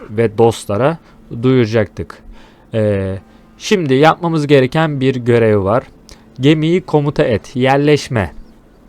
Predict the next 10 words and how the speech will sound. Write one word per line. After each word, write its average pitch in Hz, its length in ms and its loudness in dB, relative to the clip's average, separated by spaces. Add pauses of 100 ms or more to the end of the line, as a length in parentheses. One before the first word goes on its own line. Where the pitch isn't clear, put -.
(200)
Biz 143 240 -2
gemiyi 156 360 2
komuta 139 360 0
edeceğiz. 143 500 0 (320)
Muhtemelen 139 500 0
yağma 131 520 4
tarzı 107 460 0
bir 107 40 -8
şey 143 260 2
yapacağız. 151 580 0